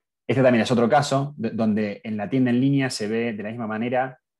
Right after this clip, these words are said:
que la tienda, eh, de, desde web. Otro punto importante, la tienda en línea, o sea, tienda no está diseñada para mobile, o sea, todo, eh, ustedes,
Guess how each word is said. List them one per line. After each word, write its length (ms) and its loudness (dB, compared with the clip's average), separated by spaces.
que 420 -4
la 140 -8
tienda, 720 -2
eh, 440 -14
de, 200 -12
desde 300 -2
web. 400 4
Otro 160 4
punto 200 4
importante, 400 4
la 160 4
tienda 260 2
en 160 0
línea, 560 0
o 60 -8
sea, 120 -4
tienda 200 -2
no 60 -2
está 160 -2
diseñada 460 -2
para 160 -4
mobile, 460 -2
o 100 -20
sea, 360 -6
todo, 440 -2
eh, 360 -6
ustedes, 640 -6